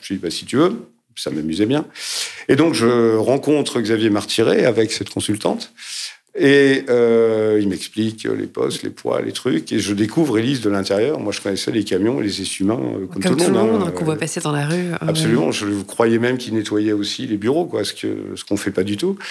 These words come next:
Speaker 1: Euh, et puis, je trouve le type, euh, passionnant, brillant et, et vif,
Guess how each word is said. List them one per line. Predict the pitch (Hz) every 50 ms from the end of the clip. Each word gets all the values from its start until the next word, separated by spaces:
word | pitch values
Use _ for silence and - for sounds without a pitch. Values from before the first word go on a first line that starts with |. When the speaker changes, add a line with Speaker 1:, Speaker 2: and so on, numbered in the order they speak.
| - - - - - - - - - -
Speaker 1:
Euh, | - 113 113 113 113 110 110 107 107 107 110 107 104 104 104 104 104 104 107 113 113 120 120 113
et | 117
puis, | 117 - 170
je | 160 -
trouve | - 180 160 143
le | 139 135
type, | - - 147 143 - 117
euh, | 113 110 107
passionnant, | 107 - - 120 - - - 123 120 120 127 135
brillant | 127 113 104 113 113 113 120 120 123 120 117 113 107 104
et, | 104 104 104 101 101 101 104 117
et | 107 104 104 104
vif, | 98 104 127 160 - - - - - -